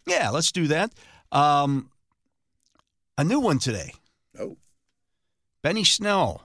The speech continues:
Speaker 1: limited with a knee in-, issue today.
Speaker 2: Hmm. Most weeks, that wouldn't seem like a big deal.
Speaker 1: Most weeks, that
Speaker 2: You
Speaker 1: would
Speaker 2: know,
Speaker 1: not.
Speaker 2: be like, "Ah, you're short in a
Speaker 1: But he
Speaker 2: special
Speaker 1: was
Speaker 2: team."
Speaker 1: limited. He di-, it wasn't a D M P, so that's a good sign.
Speaker 2: Okay,
Speaker 1: You know,
Speaker 2: yeah.
Speaker 1: it's not,
Speaker 2: It is
Speaker 1: it's
Speaker 2: Thursday, though. It's not Wednesday.
Speaker 1: It is Thursday.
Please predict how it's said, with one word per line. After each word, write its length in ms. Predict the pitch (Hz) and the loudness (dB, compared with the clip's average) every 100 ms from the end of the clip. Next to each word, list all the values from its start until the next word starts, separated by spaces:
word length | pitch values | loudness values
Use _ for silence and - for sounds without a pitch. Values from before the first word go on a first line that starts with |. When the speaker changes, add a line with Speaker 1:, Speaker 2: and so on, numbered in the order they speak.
| _ | _
Speaker 1:
limited 600 | 120 139 196 208 123 87 | -6 -2 0 0 0 -2
with 160 | 110 113 | -4 -2
a 60 | |
knee 300 | 117 151 - | -2 -2 -4
in-, 180 | 92 101 - | -6 -8 -8
issue 340 | 107 - 92 | -6 -4 -6
today. 340 | - 82 - - _ - | -10 -12 -12 -20 _ -12
Speaker 2:
Hmm. 220 | 185 98 - _ _ _ _ _ _ 107 117 | -8 -8 -12 _ _ _ _ _ _ -8 -4
Most 320 | 143 - 127 | -4 -4 -6
weeks, 280 | 165 156 - | -8 -8 -10
that 140 | 139 | -8
wouldn't 240 | 156 151 | -8 -8
seem 200 | 135 160 156 | -10 -8 -8
like 160 | 147 | -8
a 40 | 151 | -8
big 180 | 160 104 | -8 -2
deal. 180 | 123 123 | 0 2
Speaker 1:
Most 300 | 120 123 127 | 0 0 0
weeks, 200 | 131 143 | 0 0
that 60 | |
Speaker 2:
You 60 | 131 | 0
Speaker 1:
would 100 | 143 | 0
Speaker 2:
know, 80 | 127 | -2
Speaker 1:
not. 100 | 117 | -2
Speaker 2:
be 60 | |
like, 160 | 117 143 | -6 -8
"Ah, 160 | 160 | -8
you're 160 | 147 127 | -8 -10
short 260 | - 107 104 | -10 -10 -8
in 140 | 101 | -2
a 40 | |
Speaker 1:
But 160 | 147 151 | 0 2
he 60 | 180 | 2
Speaker 2:
special 80 | |
Speaker 1:
was 120 | 170 147 | 0 2
Speaker 2:
team." 80 | 165 | 2
Speaker 1:
limited. 460 | 151 135 139 127 135 | 2 2 0 -4 -2
He 120 | 127 | -2
di-, 160 | 123 | -2
it 80 | 127 | -2
wasn't 300 | 131 127 127 | -2 0 0
a 20 | |
D 240 | 107 127 117 | 0 -2 -2
M 120 | 98 | -4
P, 220 | - 104 | -4 -6
so 140 | - 110 | -4 -4
that's 160 | 110 | -4
a 40 | 101 | -4
good 200 | 107 98 | -4 -2
sign. 180 | 107 101 | -4 -4
Speaker 2:
Okay, 60 | |
Speaker 1:
You 40 | 98 | -4
know, 100 | 90 | -4
Speaker 2:
yeah. 60 | |
Speaker 1:
it's 160 | 98 110 | -4 -4
not, 180 | 117 104 | -4 -4
Speaker 2:
It 60 | |
is 60 | 160 | -8
Speaker 1:
it's 160 | 185 - | -6 -4
Speaker 2:
Thursday, 360 | 175 131 117 | -4 -4 -6
though. 140 | 110 113 | -6 -8
It's 120 | 123 | -10
not 120 | 117 | -10
Wednesday. 300 | 107 87 87 | -10 -8 -4
Speaker 1:
It 80 | 117 | -2
is 160 | 135 - | -2 0
Thursday. 500 | 135 110 104 110 | 0 -2 0 -2